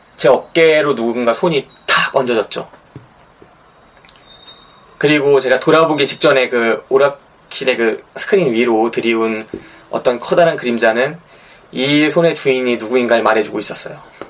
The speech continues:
우리 엄마. <laughs> 네, 그랬는데 특별히 뭐라고 많이 절 야단치셨던 것 같진 않아요. 근데 기억 속에서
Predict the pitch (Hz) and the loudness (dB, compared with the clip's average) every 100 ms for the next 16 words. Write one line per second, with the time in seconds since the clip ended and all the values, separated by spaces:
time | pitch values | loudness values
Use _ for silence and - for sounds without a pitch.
0 | - - - - - 123 117 104 104 - | -20 -20 -20 -18 -10 -6 -4 -2 -2 -2
1 | - - _ - - - - _ - - | -8 -12 _ -20 -20 -20 -20 _ -20 -18
2 | - - - - 117 127 139 127 127 143 | -16 -16 -16 -14 -2 2 2 0 -2 -4
3 | - - - - - _ _ _ _ - | -6 -14 -20 -20 -20 _ _ _ _ -20
4 | - - _ - - 254 214 123 180 175 | -20 -20 _ -12 0 2 4 4 4 2
5 | - 147 196 185 175 - - 131 117 143 | 0 2 2 2 0 -4 -2 0 2 0
6 | - 151 156 151 147 143 135 135 143 117 | -4 -4 -4 -2 0 2 0 0 -2 -4
7 | 104 156 - 123 120 117 104 - 113 - | -6 -8 -8 -4 -2 -2 -4 -6 -8 -6
8 | 104 - - | -6 -6 -8